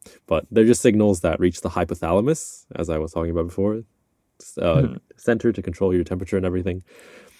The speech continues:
Speaker 1: And what happens is that the pyrogens will basically tell the hypothalamus to change the default temperature that your body perceives as normal.
Speaker 2: Right.
Speaker 1: So let's say you're, like,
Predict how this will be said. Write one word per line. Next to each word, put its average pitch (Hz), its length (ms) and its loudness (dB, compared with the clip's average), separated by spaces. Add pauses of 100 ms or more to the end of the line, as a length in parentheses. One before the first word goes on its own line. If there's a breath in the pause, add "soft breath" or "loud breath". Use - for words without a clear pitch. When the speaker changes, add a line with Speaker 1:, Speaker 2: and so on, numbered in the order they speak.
(120)
Speaker 1:
And 117 140 4
what 117 120 6
happens 175 460 6
is 127 600 2 (340 soft breath)
that 98 280 4 (420)
the 104 100 4
pyrogens 151 800 4 (880)
will 101 600 6 (260)
basically 101 680 4
tell 143 180 4
the 131 80 6
hypothalamus 85 840 -2 (100)
to 87 120 -6
change 113 520 4
the 101 100 6
default 95 400 4
temperature - 640 -8 (680)
that 90 140 4
your 87 100 0
body 92 260 4
perceives 85 380 -4
as 80 140 -4
normal. 85 460 -2 (540)
Speaker 2:
Right. - 380 -2 (280)
Speaker 1:
So 82 400 4
let's 98 240 2
say 101 160 8
you're, 85 420 4
like, - 260 -4